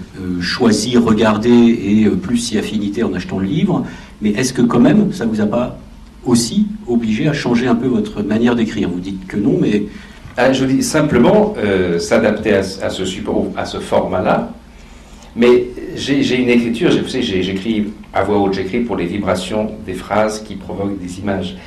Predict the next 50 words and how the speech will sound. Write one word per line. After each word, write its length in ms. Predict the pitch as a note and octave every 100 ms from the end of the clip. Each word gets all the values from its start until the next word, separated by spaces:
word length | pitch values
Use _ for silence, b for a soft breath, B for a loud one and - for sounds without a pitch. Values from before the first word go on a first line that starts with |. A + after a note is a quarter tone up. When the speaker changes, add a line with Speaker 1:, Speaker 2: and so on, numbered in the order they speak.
| G2+ G2+ -
Speaker 2:
J'écris, 300 | G2+ G2 A2+
contrairement 440 | G2 F#2+ G2 G2
à 60 | F#2+
ce 60 |
que 60 | -
vous 60 | F2+
disiez 200 | F2+ F#2+
tout 160 | -
à 60 | -
l'heure, 260 | C3 C#3+ - B B - -
tout 220 | - D3+
est 100 | C#3
accessible 600 | - - - - C#3 -
dans, 200 | F2+ F2+
dans 160 | F2 D#2+
ce 140 | -
que 80 | -
j'écris, 460 | F#2 E2+ E2+ E2+ E2 B B B -
parce 220 | F2+ -
que 100 | G#2+
j'essaie 260 | - G#2+
de 40 | G2+
traiter 460 | - G2+ - G#2+
les, 320 | F#2 F2 E2+ D#2+
euh, 280 | D2 - - - - - - - - F#2+
les 80 | F#2
choses 200 | G#2+ F#2
les 60 |
plus 140 | F2+ F#2+
complexes 420 | F2+ A2 C3+ -
de 60 |
la 100 | E2+ E2+
manière 400 | F2 G#2+ C3 -
la 80 | F#2+
plus 160 | F#2+
simple, 380 | F2 - C#3+ -
la 80 | F2+
plus 320 | F2 B2+ C3 - -
immédiate. 600 | A#2 A#2 - G#2+ G2 - B B B
Ce 80 | -
qui 80 | F#2+
ne 60 | F2+
signifie 500 | - G#2+ G#2 G#2 G2
pas 240 | A#2+ A2+
un 100 | F#2
appauvrissement 600 | F#2 G2+ F#2 F2+ - G#2
du 80 | -
langage, 320 | - D#3 C#3+
au 80 | - F#3
contraire, 440 | F3+ - C#3+ -